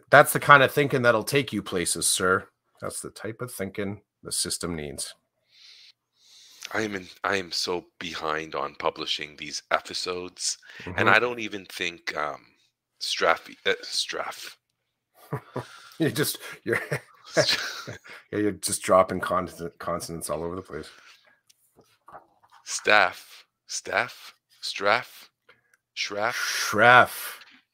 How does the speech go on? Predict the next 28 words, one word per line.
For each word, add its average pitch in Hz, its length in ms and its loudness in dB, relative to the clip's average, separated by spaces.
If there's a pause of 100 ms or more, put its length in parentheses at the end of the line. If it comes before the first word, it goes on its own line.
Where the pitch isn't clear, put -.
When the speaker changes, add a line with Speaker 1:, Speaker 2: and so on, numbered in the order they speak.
Speaker 1:
Schreffler. - 640 -2 (880)
Speaker 2:
When 113 120 2
I 120 60 6
said 135 240 0
Schraff 101 480 -2
that - 180 -4
last 85 280 0
time, 85 180 -8
I 80 80 -8
pictured - 440 -12
Shrek, - 720 -4 (120)
but - 180 -6
looking 92 340 -6
like 80 120 -2
Speaker 1:
Mm-hmm. 80 220 -4
Speaker 2:
Schreff. - 440 -6 (600)
<laughs> - 800 -20
Speaker 1:
There's 127 200 2
a 117 40 4
mashup. 85 460 0
Somebody 117 480 0
photoshopped 95 640 -4
that. 90 340 -2 (680)
Speaker 2:
Schreffler 90 640 -4
with 78 160 -12
Shrek, - 420 -8
yeah. 87 180 -2
So 98 300 -8